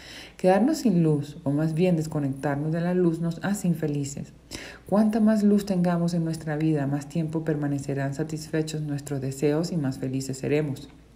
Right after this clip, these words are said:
También tenemos un miedo persistente y arraigado a que nuestra felicidad se acabe algún día. Cuando nos encontramos en un estado extraño de satisfacción y serenidad,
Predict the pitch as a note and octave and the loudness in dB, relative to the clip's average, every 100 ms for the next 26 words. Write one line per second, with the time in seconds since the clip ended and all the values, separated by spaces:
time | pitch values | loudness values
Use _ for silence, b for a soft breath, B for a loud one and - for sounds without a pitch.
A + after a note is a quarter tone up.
0 | - - - - - - - - D#3+ D#3+ | -20 -20 -20 -20 -20 -18 -8 0 2 4
1 | D#3+ F3 F3 F3 F3 E3+ E3+ D#3+ D#3 D#3 | 4 4 4 2 2 2 2 2 0 -2
2 | D#3 D3 - C#3 C3+ D#3 D#3+ D3+ C#3+ C#3+ | -2 -6 -2 -2 -2 -2 -2 -2 -2 -2
3 | C3+ C#3+ D3+ B B B B D#3 E3 D#3+ | 0 -2 -4 B B B B -4 0 0
4 | D#3 D#3 D#3+ D#3 D3+ D#3 D3+ D3+ E3 F3 | 0 -2 0 0 0 -2 -2 -2 -2 0
5 | D#3+ D#3 D3+ C#3+ D3 F3 F3+ - B B | 2 2 0 0 2 4 2 0 B B
6 | B B B - F3 E3+ E3 E3 D#3 E3 | B B B 0 2 4 2 -2 -4 -2
7 | D3+ D#3+ D#3+ F3 F3+ E3 D3+ D3+ - E3 | -2 0 2 0 2 0 0 -6 0 0
8 | D#3+ D#3+ D#3+ D#3+ - - D#3 D3+ D#3 D#3 | 2 0 -2 -6 -6 -2 -2 -2 -2 -2
9 | D#3 D#3 D3+ D3+ C#3+ - D#3 D3 D#3 D#3 | -4 -4 -4 -6 -10 -6 -4 -2 -4 -4
10 | D#3 D3 C#3+ D3 D3+ | -4 -4 -4 -4 -6